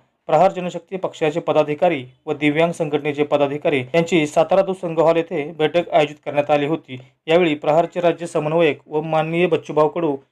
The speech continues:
यांचे सुविसहाय्यक गौरव जाधव, अरविंद पिसे, शिवाजी चव्हाण, मनोज माळी, शुभम उबाळे, विजय मोरे, नंदकुमार पवार, आनंदा पोतेकर, भानुदास दांगडे, शिंदे, बंटीभाऊ मोरे,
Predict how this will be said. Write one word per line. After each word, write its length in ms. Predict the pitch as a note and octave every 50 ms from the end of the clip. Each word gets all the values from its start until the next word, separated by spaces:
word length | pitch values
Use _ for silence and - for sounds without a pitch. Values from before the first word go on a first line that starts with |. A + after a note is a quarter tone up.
| _ _ _ _
यांचे 240 | D#3+ D3+ C3+ E3+ E3
सुविसहाय्यक 680 | D#3+ - F3+ F3+ F3 - F#3 F3 F#3 F3+ D#3+ C#3 C#3+ - _ _ -
गौरव 240 | D#3 D#3 D3+ D3+ D3
जाधव, 400 | D3 D#3 D#3+ D3+ E3+ E3+ D3 C3+ C3+ - _ _ _ _ -
अरविंद 360 | D#3 D#3+ E3 E3 E3+ E3 E3
पिसे, 440 | E3 D#3+ F#3 - - G3 D#3 D3 D3
शिवाजी 380 | D3 - - D3+ D#3 D#3 D3 D3+
चव्हाण, 380 | C3 - D#3+ D#3+ E3 D3+ C#3 - - _
मनोज 260 | D3+ D3 D3 C#3+ D3
माळी, 380 | E3 E3+ E3 E3 C#3+ C3 C3 - -
शुभम 320 | - D#3+ D#3 D#3 D#3 E3
उबाळे, 380 | F3+ D3+ D3+ E3 E3+ D3+ C3 B2+ - _ _ _ _ _ _ _
विजय 240 | D#3 C#3 D3+ D#3 D#3
मोरे, 360 | D#3 D#3+ D#3+ E3+ E3+ D3 C#3
नंदकुमार 560 | C3+ C#3 C#3+ D3+ D#3+ D3+ - D#3+ D#3 D#3 F3
पवार, 360 | E3+ - C#3+ C#3+ D3+ C#3 A2+ A2 - _ _ _ _ _ _
आनंदा 320 | D#3 D3 D3 D3+ D3 E3 D#3+
पोतेकर, 520 | D#3+ - D3 - F3 F3+ - D#3+ C3+ C3+
भानुदास 500 | C3 C3 C#3 C#3 C#3+ D3+ D3 E3 E3 D3
दांगडे, 320 | D3+ D3 D3 D3+ D3 C3+ C3 D3+ D3+
शिंदे, 360 | - - E3 D#3 D#3 C#3+ C#3 -
बंटीभाऊ 520 | - D3 D3 C#3+ C3+ D#3 D3+ D#3 D#3 D3+
मोरे, 340 | D#3 D#3 D#3 D#3+ D3 C#3